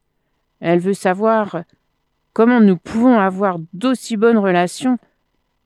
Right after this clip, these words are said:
comment nous pouvons passer tant de temps ensemble pour le ju-, simple plaisir. » « Voilà, c'est ça, » dit Bréchedan le crocodile. « Elle croit même que tu es une guenon. » «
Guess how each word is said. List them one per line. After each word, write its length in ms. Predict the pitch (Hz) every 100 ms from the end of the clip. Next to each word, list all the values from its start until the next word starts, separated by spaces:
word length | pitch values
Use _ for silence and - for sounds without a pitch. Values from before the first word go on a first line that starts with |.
| _
comment 240 | 220 233 233
nous 160 | 226
pouvons 300 | - 233 240
passer 380 | - 202 - 214
tant 260 | _ 240 220
de 100 | -
temps 280 | 254 240 180
ensemble 540 | 185 - 247 233 185 - _ _ _ _ _ -
pour 280 | 214 208 190
le 160 | 190
ju-, 260 | 180 170 -
simple 380 | - 202 - 170
plaisir. » « 500 | 175 214 190 208 196 _ _ _ _ _ _ _
Voilà, 380 | 196 269 240 233
c'est 220 | 226 294
ça, » 460 | 302 254 214 214 240 -
dit 340 | 170 180 185 175
Bréchedan 580 | 170 180 - 170 180
le 100 | 180
crocodile. « 680 | 160 165 156 180 160 160 185 _ _ _ _
Elle 180 | - 202
croit 220 | - 226
même 400 | 240 302 285 233
que 300 | - 226 226
tu 260 | 220 240 240
es 40 |
une 120 | 233 208
guenon. » « 440 | 208 254 240